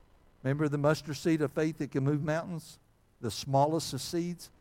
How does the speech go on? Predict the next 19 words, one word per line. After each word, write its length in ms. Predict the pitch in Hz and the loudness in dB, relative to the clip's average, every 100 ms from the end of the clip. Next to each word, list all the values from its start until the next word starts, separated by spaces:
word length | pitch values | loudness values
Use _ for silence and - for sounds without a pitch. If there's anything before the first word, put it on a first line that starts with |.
| _ _ _ _ _ - | _ _ _ _ _ -4
It's 180 | 160 139 | -2 2
like 220 | 240 233 | 2 2
a 60 | 202 | -2
grain 380 | 156 202 226 214 | 0 2 4 4
of 120 | 175 | 4
a 80 | 160 | 4
mustard 460 | 151 160 - 143 | 4 2 0 -6
seed, 340 | - 170 143 135 | -2 2 2 4
which 320 | 170 190 - | 4 4 2
when 200 | 135 143 | -2 -2
sown 800 | - - 240 285 311 320 320 285 - | -2 0 4 4 6 6 4 2 2
on 380 | 254 262 262 | 4 6 4
the 100 | 254 | 0
ground, 720 | 202 196 214 202 165 170 208 185 - _ _ _ _ _ _ _ _ _ - | 2 4 4 4 4 4 0 -4 -12 _ _ _ _ _ _ _ _ _ 2
fertile 260 | 175 143 | 4 4
ground, 440 | 123 123 123 165 - - - - - _ _ _ - _ _ _ _ _ _ _ _ _ | 2 2 2 0 -4 -14 -20 -20 -20 _ _ _ -20 _ _ _ _ _ _ _ _ _
even 260 | 143 156 175 | 0 2 2
the 80 | 180 | 0
smallest, 600 | - 175 143 104 - | 0 2 2 0 -8